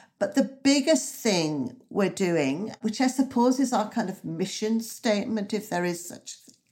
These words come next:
thing, is promoting economically and environmentally sustainable alternatives to fast fashion. For me, my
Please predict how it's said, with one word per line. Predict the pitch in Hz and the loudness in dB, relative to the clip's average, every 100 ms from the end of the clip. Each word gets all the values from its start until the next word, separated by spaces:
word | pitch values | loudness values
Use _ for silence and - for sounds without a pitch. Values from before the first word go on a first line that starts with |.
| - | -14
thing, | 247 - - - | -14 -14 -12 4
is | 233 220 208 - - - - _ - - | 8 8 6 0 -18 -20 -20 _ -20 0
promoting | 269 233 220 233 262 262 269 226 214 202 - _ _ - | 6 8 8 6 4 2 2 2 2 -2 -8 _ _ 2
economically | 285 285 294 233 196 - - 196 - - | 2 4 4 6 4 0 -2 -2 -2 -2
and | 220 254 269 | 4 6 8
environmentally | 254 202 214 196 185 180 175 - 180 | 6 4 4 4 4 0 -2 -4 -6
sustainable | - 185 - 214 196 190 165 170 - - - | -4 -8 -2 2 2 2 -2 -2 -10 -8 2
alternatives | 208 202 262 220 202 202 190 - | 2 4 4 4 4 0 -4 -4
to | - | -8
fast | 208 - 180 190 - | -4 2 2 2 -2
fashion. | - 170 - - - - - - - - - - | -2 -2 -6 -10 -12 -16 -20 -20 -18 -18 -18 -18
For | - 262 | -2 6
me, | 240 240 285 277 156 127 110 127 - _ _ - | 8 8 6 4 2 -2 -6 -10 -12 _ _ -6
my | 220 214 208 185 175 160 139 | 2 4 6 6 4 0 -6